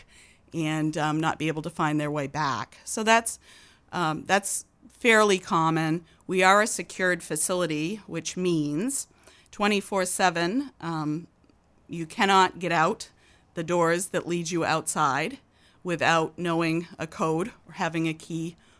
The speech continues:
or a key card. So the residents are secured inside, which includes, um, outside areas that are secured. Um, another thing that comes up commonly, um,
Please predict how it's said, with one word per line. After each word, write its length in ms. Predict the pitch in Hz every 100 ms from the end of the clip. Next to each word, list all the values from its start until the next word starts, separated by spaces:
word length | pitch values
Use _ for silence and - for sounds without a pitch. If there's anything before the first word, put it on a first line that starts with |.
| _
or 140 | 156 160
a 40 |
key 280 | 160 - 170
card. 560 | - 180 147 104 107 - -
So 440 | - 160 143 135 _ _ -
the 80 | 165
residents 480 | 165 170 160 139 -
are 180 | 151
secured 460 | 156 170 - 151 147
inside, 460 | 147 147 147 143 147
which 220 | 196 269
includes, 500 | 214 - 175 156 - 151
um, 200 | 143 -
outside 420 | 160 - 151 135
areas 460 | 110 135 123 90 -
that 100 | 147
are 100 | 147
secured. 520 | - - 139 131 - _ - _ - - - - - - -
Um, 220 | 254 254
another 400 | 269 311 403 494
thing 360 | - 311 254 240
that 140 | 220
comes 280 | - 208 196
up 220 | 196 -
commonly, 840 | - 214 196 196 196 190 190 185 214 - - -
um, 480 | 175 170 165 -